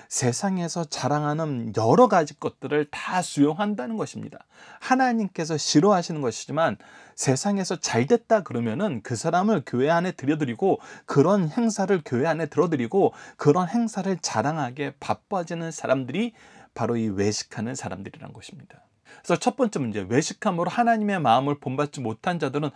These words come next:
어떤 자들인가요? 그들이 하나님의 마음으로 세상 사람들 대하지 않는 거예요.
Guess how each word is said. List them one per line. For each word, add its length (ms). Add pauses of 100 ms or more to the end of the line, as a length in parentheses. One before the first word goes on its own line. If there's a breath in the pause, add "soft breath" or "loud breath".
(220 loud breath)
어떤 420
자들인가요? 540 (220)
그들이 600
하나님의 720
마음으로 640
세상 380
사람들 460
대하지 420
않는 380
거예요. 260